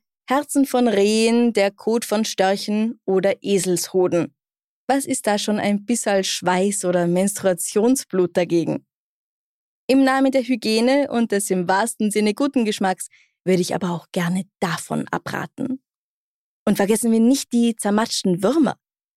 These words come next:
Auch sie waren sehr beliebt, was damit zu tun haben könnte, dass Würmer aufgrund ihrer Nähe zur Erde als Fruchtbarkeitssymbole galten. Vermischt mit Wein, Zucker, Blumen und Kräutern fiel der Geschmack gar nicht mehr so sehr auf.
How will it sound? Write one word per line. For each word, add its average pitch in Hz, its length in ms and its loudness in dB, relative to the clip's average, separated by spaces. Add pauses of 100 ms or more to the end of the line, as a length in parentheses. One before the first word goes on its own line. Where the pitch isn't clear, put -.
(240)
Auch 214 200 -2
sie 277 260 0
waren 208 280 0
sehr 196 280 2
beliebt, 190 460 -4
was 190 280 -2
damit 220 320 0
zu 240 120 -4
tun 269 200 0
haben 247 220 0
könnte, 208 320 0
dass 233 200 -2
Würmer 196 280 2
aufgrund 226 400 -2
ihrer 196 220 0
Nähe 196 260 2
zur - 240 -4
Erde 190 400 2
als - 320 -2
Fruchtbarkeitssymbole 175 1120 -2
galten. 151 500 -2 (680)
Vermischt 196 420 0
mit 185 220 -2
Wein, 226 400 0 (120)
Zucker, 269 460 -2
Blumen 254 600 2
und 240 260 -2
Kräutern 208 520 0
fiel 247 260 -2
der 214 120 0
Geschmack 208 360 -2 (120)
gar 196 200 2
nicht 269 240 0
mehr 208 160 2
so 214 160 0
sehr 190 320 2
auf. - 240 -4